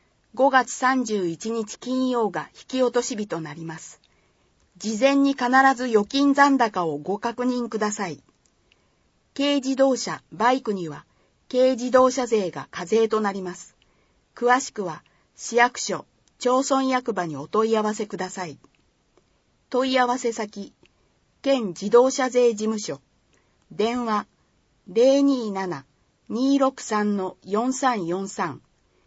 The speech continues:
県行政県税事務所。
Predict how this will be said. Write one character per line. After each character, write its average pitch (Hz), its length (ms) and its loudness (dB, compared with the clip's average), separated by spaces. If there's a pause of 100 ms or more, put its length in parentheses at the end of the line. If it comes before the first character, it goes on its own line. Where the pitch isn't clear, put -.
(400)
県 226 320 -2 (340)
行 254 220 4
政 262 360 2
県 262 280 0
税 247 240 2
事 208 100 -6
務 220 160 -2
所。 147 220 -10